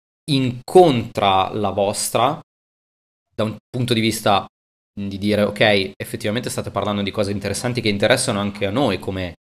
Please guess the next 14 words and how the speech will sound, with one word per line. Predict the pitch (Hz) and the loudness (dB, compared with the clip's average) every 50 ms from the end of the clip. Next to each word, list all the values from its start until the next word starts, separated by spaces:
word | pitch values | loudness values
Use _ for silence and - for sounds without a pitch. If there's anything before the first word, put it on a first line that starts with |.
| - 87 | -14 -12
aziende | 80 82 98 107 101 98 98 95 92 92 | -10 -6 -2 0 0 0 0 -2 -4 -4
locali | 92 92 - 107 101 101 98 92 | -4 -2 0 2 2 2 2 0
per, | - 98 92 90 | -2 -2 -2 -2
eh, | - - _ _ _ _ _ _ _ _ _ _ - 92 87 82 82 - - - - - - | -4 -8 _ _ _ _ _ _ _ _ _ _ -4 -4 -2 -2 -2 -4 -6 -10 -8 -6 -4
riuscire | 90 101 95 - - 120 104 | -2 -2 0 2 4 4 6
ad | 101 101 | 6 4
avere | 98 107 101 101 | 4 4 2 2
più | 104 - - 135 | 0 -2 -2 -2
appeal | - 127 - - 127 117 104 95 | -2 -2 -4 -4 -4 -4 -4 -4
sul | 87 - - 104 | -8 -8 -8 -8
mercato | 98 101 95 95 - - 113 95 95 - | -8 -8 -8 -8 -4 -4 -2 -2 -4 -6
italiano | 101 - 98 95 98 104 104 101 92 92 | -8 -8 -6 -4 -2 -2 -2 -2 -2 -4
e | |
internazionale" | 90 87 - 92 92 90 - - - 120 104 90 85 85 101 143 | -6 -6 -8 -8 -8 -10 -10 -8 -8 -8 -6 -8 -8 -8 -8 -10